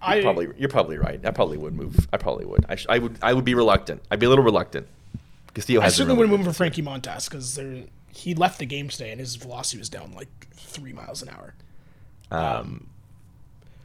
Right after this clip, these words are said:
Speaker 1: yeah, maybe it is Castillo. Boy, I don't know. I don't know. Because, 'cause as much as, as much as it is, you wanna move all your prospects,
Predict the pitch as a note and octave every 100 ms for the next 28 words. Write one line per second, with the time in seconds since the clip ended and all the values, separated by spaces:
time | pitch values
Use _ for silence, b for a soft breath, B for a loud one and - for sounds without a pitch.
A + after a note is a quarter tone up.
0 | b b A#2+ B2+ B2 A#2 G2+ F#2 F2 -
1 | - - F2 E2+ A#2+ B2 A#2 A2 A#2 A2
2 | G2+ F#2 B B B B - G2+ F#2+ F2+
3 | F2 - B2 A#2+ C3 D#3 C#3+ C#3+ C3+ E3
4 | - E3+ C3 C#3+ F3+ D3 C3+ C#3+ E3 D#3
5 | D#3+ D#3 D#3+ D#3 D3+ D#3 - C#3+ - C#3+
6 | D3+